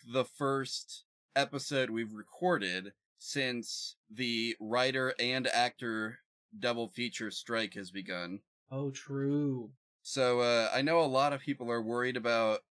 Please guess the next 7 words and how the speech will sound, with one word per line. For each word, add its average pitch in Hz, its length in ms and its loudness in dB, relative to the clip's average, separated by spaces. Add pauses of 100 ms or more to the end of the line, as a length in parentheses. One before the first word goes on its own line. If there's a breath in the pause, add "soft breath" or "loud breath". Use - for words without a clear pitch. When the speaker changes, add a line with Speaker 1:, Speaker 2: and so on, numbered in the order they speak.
(280)
Speaker 1:
not 120 320 0
getting 123 340 0
new 117 160 -2
shows 107 720 -2
for 113 140 -4
a 101 80 -4
while, 90 520 -2